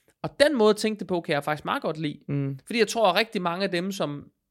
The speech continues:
Speaker 1: struggler med at komme afsted til træning, de struggler med det, fordi de altid får at vide, at kosten er det vigtigste. Så de bruger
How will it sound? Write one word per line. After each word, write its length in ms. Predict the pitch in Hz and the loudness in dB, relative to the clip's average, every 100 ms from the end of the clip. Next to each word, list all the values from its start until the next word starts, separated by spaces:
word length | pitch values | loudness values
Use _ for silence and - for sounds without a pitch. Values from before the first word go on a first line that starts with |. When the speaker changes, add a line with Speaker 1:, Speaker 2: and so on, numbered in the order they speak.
| _ _ _ _ _ _ - _ | _ _ _ _ _ _ -20 _
Speaker 1:
struggler 520 | - - 196 214 226 139 | -12 -4 4 4 4 -2
med 280 | 139 160 175 | 0 0 0
at 100 | 160 | -4
komme 160 | - 143 | -6 -6
afsted 260 | 143 175 | -4 -6
til 160 | 180 160 | -6 -8
træning, 580 | - 143 160 269 190 147 _ _ _ _ _ _ _ _ _ _ - | -8 -6 -4 -4 -6 -10 _ _ _ _ _ _ _ _ _ _ -10
de 140 | 196 | -8
struggler 360 | 202 214 - 175 | 2 2 4 2
med 160 | 180 | 2
det, 100 | 185 | 0
fordi 180 | - 185 | -2 -6
de 180 | 170 160 | -6 2
altid 420 | 196 196 - 196 - | 2 2 -2 -6 -2
får 100 | 143 | -2
at 120 | 135 | -2
vide, 400 | 151 170 208 226 - _ _ _ _ _ _ _ _ _ | -4 -2 -2 -4 -8 _ _ _ _ _ _ _ _ _
at 360 | - 143 - - _ _ _ _ _ _ - | -4 -4 -4 -20 _ _ _ _ _ _ -14
kosten 360 | - 214 - 160 | 0 0 0 -6
er 60 | 147 | -4
det 120 | 147 | -2
vigtigste. 480 | 196 - 143 - 151 _ _ _ _ _ _ _ - | -4 -6 -14 -16 -20 _ _ _ _ _ _ _ -10
Så 100 | 170 | -4
de 120 | 170 | -4
bruger 280 | - 202 | 2 4